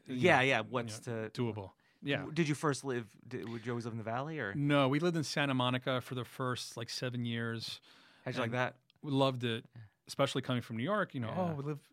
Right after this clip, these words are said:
Speaker 1: by the beach. We could walk to the beach."
Speaker 2: Yeah.
Speaker 1: And people would come visit, and they were like, "Oh my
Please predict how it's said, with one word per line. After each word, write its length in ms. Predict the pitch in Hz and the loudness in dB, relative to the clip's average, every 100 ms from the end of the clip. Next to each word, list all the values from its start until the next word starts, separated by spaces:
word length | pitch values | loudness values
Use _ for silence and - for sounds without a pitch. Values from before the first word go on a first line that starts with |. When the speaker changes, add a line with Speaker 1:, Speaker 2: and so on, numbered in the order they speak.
| _ | _
Speaker 1:
by 100 | 143 | -10
the 80 | 139 | -8
beach. 280 | 156 202 - | -6 -8 -8
We 80 | 135 | -12
could 100 | 165 | -10
walk 200 | 202 - | -10 -8
to 80 | |
the 60 | 190 | -6
beach." 460 | 190 220 120 104 107 _ _ - - - - - - | -4 -4 -4 -8 -10 _ _ -20 -20 -20 -20 -20 -4
Speaker 2:
Yeah. 60 | 135 | -2
Speaker 1:
And 120 | 127 | -2
people 220 | - 147 | -4 -6
would 120 | 131 | -8
come 180 | - 139 | -4 -4
visit, 380 | 135 135 131 139 | -2 -2 -2 -4
and 320 | 127 117 117 | -6 -6 -8
they 120 | - 123 | -8 -8
were 220 | 117 117 | -8 -10
like, 160 | 110 - | -14 -12
"Oh 60 | |
my 160 | 147 | -10